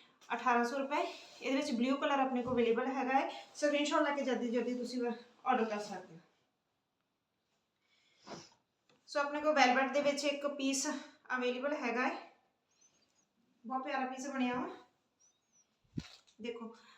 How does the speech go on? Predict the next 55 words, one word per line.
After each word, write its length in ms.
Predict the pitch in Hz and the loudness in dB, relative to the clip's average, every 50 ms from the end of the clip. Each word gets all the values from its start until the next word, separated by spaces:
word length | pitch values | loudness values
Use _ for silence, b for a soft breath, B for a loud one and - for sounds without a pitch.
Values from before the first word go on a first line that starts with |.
| B B | B B
ਰਸਟ 260 | 262 285 285 285 - 339 | -2 0 0 0 0 2
ਕਲਰ 240 | 339 330 339 339 | 4 6 6 6
ਦੇ 80 | 339 339 | 6 4
ਵਿੱਚ 200 | 330 330 - - | -2 -4 -4 0
ਵੈਲਵਟ 300 | 277 262 233 226 247 240 | 2 2 4 4 2 0
ਦਾ 180 | 233 254 277 285 | 4 4 4 4
ਇਹ 240 | 262 - 262 262 294 | 6 4 2 2 2
ਪੀਸ 200 | 269 262 233 226 | 0 0 -2 0
ਬਣਿਆ 220 | 220 240 240 240 254 262 | 2 2 4 4 4 2
ਹੋਇਆ 180 | 285 285 285 294 | 2 2 2 4
ਵਾ 200 | 302 320 330 320 B B B - - 247 | 4 4 4 2 B B B 0 4 6
ਔਰ 120 | 254 254 269 | 6 6 6
ਇਹਦਾ 300 | 269 262 269 269 277 285 285 294 | 4 4 4 4 4 4 0 0
ਘੇਰਾ 160 | 302 285 262 | 4 4 4
ਬਹੁਤ 300 | 208 226 226 226 277 277 | 6 6 2 4 2 2
ਜ਼ਿਆਦਾ 240 | 262 262 240 240 240 | 4 4 4 4 2
ਹੈਵੀ 260 | 247 247 240 220 254 | 2 2 2 2 0
ਸੀਕੁਐਂਸ 400 | 247 - 262 240 - 277 277 269 | -2 -2 -4 -4 -6 -6 -6 -4
ਦੇ 100 | 240 269 | -2 -2
ਵਿੱਚ 200 | 269 269 262 240 | -2 -2 -4 -4
ਵਰਕ 140 | 247 240 220 | -4 -4 -2
ਬਣਿਆ 280 | 208 233 226 233 226 233 | -2 0 0 0 0 0
ਹੋਇਆ। 240 | 240 254 254 262 | 0 0 2 2
ਤੁਸੀਂ, 420 | 262 269 269 269 - 285 285 285 - | 0 0 -2 -4 -4 -4 -4 -6 -8
ਅਹ, 580 | - - - - - - - 254 247 247 254 | -10 -14 -16 -16 -14 -6 -2 0 0 0 0
ਕਿਸੇ 240 | 254 285 277 294 339 | -2 -4 -4 -2 -2
ਵੀ 100 | 339 339 | -2 2
ਕਾਰੀਗਰ 420 | 339 277 262 247 247 262 254 247 254 | 8 8 8 8 8 4 4 4 4
ਤੋਂ 120 | 269 277 | 2 0
ਇਹ 40 | 254 | 2
ਵਰਕ 260 | 233 233 226 - 285 277 - - | 4 2 2 2 -2 -4 -4 -4
ਕਰਵਾ 260 | - 247 240 233 220 | -4 -2 2 2 2
ਕੇ 140 | 226 233 233 | 4 4 4
ਦੇਖ 160 | 240 233 233 | 4 4 2
ਸਕਦੇ 360 | - 254 240 240 240 233 254 269 | 2 2 0 2 2 2 2 2
ਹੋ। 60 | 277 220 | 2 4
ਵਰਕ 300 | 214 226 226 226 - - | 4 4 4 4 2 -2
ਦਾ 180 | 262 262 277 277 269 277 | 2 4 6 6 6 4
ਹੀ 140 | 269 277 277 | 2 0 -2
ਤੁਹਾਨੂੰ 320 | 277 269 254 254 247 254 | -2 -2 -2 -2 -4 -2
ਤਿੰਨ 160 | 247 247 233 226 | -2 0 0 0
ਤੋਂ 120 | 233 247 240 | 0 -2 -2
ਚਾਰ 240 | - 226 220 220 | 2 2 2 4
ਹਜ਼ਾਰ 240 | 220 226 226 226 226 | 2 2 0 0 -2
ਰੁਪਇਆ 220 | 226 226 233 240 220 | -2 -2 -2 0 0
ਲੱਗੂਗਾ, 360 | 196 190 202 233 254 269 269 | -2 -2 -2 -2 0 0 0
ਕਿਉਂਕਿ 200 | 269 247 - 262 | 0 -2 -4 -4
ਸਾਰਾ 340 | - - 240 233 233 240 240 | -2 2 4 6 6 6 6
ਵਰਕ 240 | 233 233 233 - | 4 2 0 -2
ਹੈਂਡ 240 | - 240 226 208 202 214 | -4 -2 -2 0 0 -2
ਵਰਕ 160 | 220 214 - | -4 -6 -6
ਦਾ 60 | 262 | -8
ਕੀਤਾ 280 | 262 262 240 226 262 254 | -8 -6 -8 -4 -4 -2
ਹੋਇਆ 220 | 254 254 254 254 | -2 0 0 0
ਵਾ। 160 | 262 285 294 | 0 0 -2